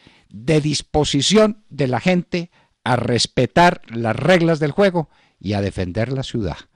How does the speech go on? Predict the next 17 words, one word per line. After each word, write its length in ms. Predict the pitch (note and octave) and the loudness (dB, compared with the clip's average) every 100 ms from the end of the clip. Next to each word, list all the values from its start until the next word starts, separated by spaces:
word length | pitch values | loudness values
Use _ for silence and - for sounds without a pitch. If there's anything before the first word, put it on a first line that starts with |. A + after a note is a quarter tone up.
| _ _ _ - _ - | _ _ _ -20 _ -12
Usted 360 | - - C3 | -12 -2 -2
tiene 400 | - C3+ A#2 F#2+ - | 2 2 2 -2 -4
en 260 | B2 A2+ A2+ | -4 -2 -2
los 180 | A2 | -2
caleños, 680 | - A2+ A2+ C#3 G2+ D2 - _ | -2 -2 0 0 -2 -6 -10 _
en 240 | C3+ B2+ A#2 | -4 -4 -4
la 100 | A2+ | -2
gente 420 | F#3+ F3 - D#3 | 0 -2 -2 -2
de 120 | C3+ | 0
Cali, 340 | F#3 E3+ D#3+ _ _ _ _ _ | 0 -2 -6 _ _ _ _ _
el 180 | G#2 G2+ | -8 -6
primer 460 | - G#2 G#2 C3 C#3+ | -6 -6 -2 -2 -2
frente 600 | - D#3+ E3+ - D#3+ - _ _ - | 0 0 0 -2 -8 -8 _ _ -6
contra 560 | A2+ G2+ - A#2+ G#2 A#2 | -4 -4 -4 -4 -2 -2
estos 400 | - C#3 A#2 G#2+ | -2 -4 -4 -4
bandidos 640 | G2 F#2 C3 B2+ A#2+ G2+ | -6 -2 2 2 2 -2
drogadic-, 580 | G#2 F#2 F#2 F#2 F2+ | -4 -2 -4 -4 -6